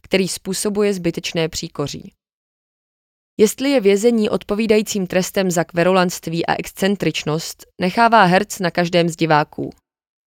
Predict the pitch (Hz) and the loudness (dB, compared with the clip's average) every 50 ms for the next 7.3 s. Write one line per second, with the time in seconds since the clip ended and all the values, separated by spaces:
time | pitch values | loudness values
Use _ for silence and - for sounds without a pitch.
0 | _ _ - - _ - 208 226 - - - 208 185 180 175 170 190 196 175 196 | _ _ -20 -18 _ -2 -2 -2 0 0 0 2 2 4 4 2 2 2 0 -2
1 | 190 - 185 170 - 160 175 170 175 185 202 202 190 - 180 - - 170 180 180 | -2 -2 -4 -4 -2 2 4 4 4 4 0 -4 -4 -4 -8 -2 0 0 0 0
2 | - 185 165 160 160 160 165 165 - - - 180 185 180 180 190 190 208 214 233 | -2 0 2 2 2 2 0 -2 -4 -4 -4 -4 -4 -2 0 2 2 2 2 2
3 | 233 233 220 - - - 208 202 180 170 156 156 170 185 196 - - 175 - - | 0 -2 -2 -2 0 4 4 6 4 4 2 2 0 2 0 0 -2 -4 -4 -2
4 | 180 175 170 - - 175 175 160 147 - - - - - _ - - _ _ _ | -4 -4 -4 -4 -4 -4 -4 -4 -6 -8 -8 -10 -10 -12 _ -20 -20 _ _ _
5 | _ _ _ _ - - - - - - 208 202 220 247 - - - 240 233 220 | _ _ _ _ -20 -20 -20 -12 -6 -2 2 2 2 2 2 0 -4 -4 -4 0
6 | - 233 240 233 - - 202 196 196 - - - 196 180 190 190 185 190 196 190 | 0 0 0 0 -2 -2 0 0 0 0 -2 -6 -2 0 2 2 2 2 2 2
7 | 196 190 190 190 190 | 2 2 0 -2 -4